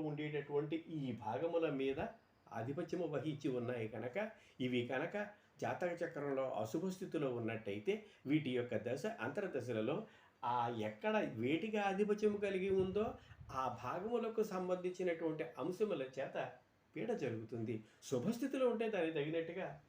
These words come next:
శుభ ఫలితాలే కనిపిస్తాయి. మనిషి శరీరం జాతక చక్రంలో పూర్తిగా ఈ ఏడు గ్రహాలు అశుభ స్థితిలోనూ ఉండవు, అలానే ఏడు గ్రహాలు శుభ స్థితిలోనూ ఉండవు. కొన్ని అశుభము, కొన్ని అశుభము, అశుభము అయినట్టయితే ఆ పరిస్థితుల్లో ఏవి అశుభమైనటువంటి స్థితిలో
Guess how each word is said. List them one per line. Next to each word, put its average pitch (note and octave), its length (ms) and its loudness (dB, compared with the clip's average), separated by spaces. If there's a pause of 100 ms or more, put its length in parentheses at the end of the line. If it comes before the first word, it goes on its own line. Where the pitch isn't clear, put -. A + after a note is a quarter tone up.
(100)
శుభ C#3 140 4 (100)
ఫలితాలే C#3 460 0
కనిపిస్తాయి. A2+ 580 -6 (640)
మనిషి F#2+ 300 -10
శరీరం D#3 340 0
జాతక A#2 300 0
చక్రంలో D3 420 0
పూర్తిగా C3 380 2 (480)
ఈ - 20 2 (300)
ఏడు A2 200 6
గ్రహాలు D3+ 380 2 (140)
అశుభ C#3 300 -2
స్థితిలోనూ D3+ 500 0
ఉండవు, E3+ 180 -2 (280)
అలానే D3+ 260 2 (120)
ఏడు C#3 180 4
గ్రహాలు D3+ 300 2 (100)
శుభ B2+ 240 0
స్థితిలోనూ C#3 480 0
ఉండవు. B2 220 2 (320)
కొన్ని B2 260 4
అశుభము, C3 380 4 (100)
కొన్ని E3+ 240 4
అశుభము, D#3 340 2 (340)
అశుభము D#3+ 460 2
అయినట్టయితే D#3+ 640 2 (480)
ఆ B2 40 0 (100)
పరిస్థితుల్లో F3+ 600 2 (540)
ఏవి A3 200 6 (200)
అశుభమైనటువంటి A3 840 2
స్థితిలో A3+ 300 -2